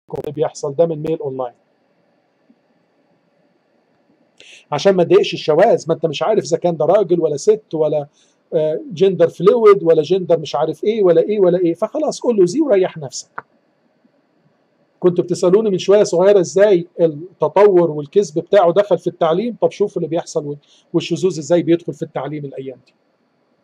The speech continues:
سيدرسون في المدارس في كاليفورنيا قريبا دروس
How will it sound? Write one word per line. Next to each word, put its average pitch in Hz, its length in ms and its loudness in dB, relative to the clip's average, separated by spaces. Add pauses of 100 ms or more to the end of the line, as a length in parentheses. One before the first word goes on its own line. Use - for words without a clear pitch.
(2750)
سيدرسون 190 1000 4
في - 160 0
المدارس 175 600 2
في 190 120 -2
كاليفورنيا 170 720 2
قريبا 185 920 0
دروس 247 760 0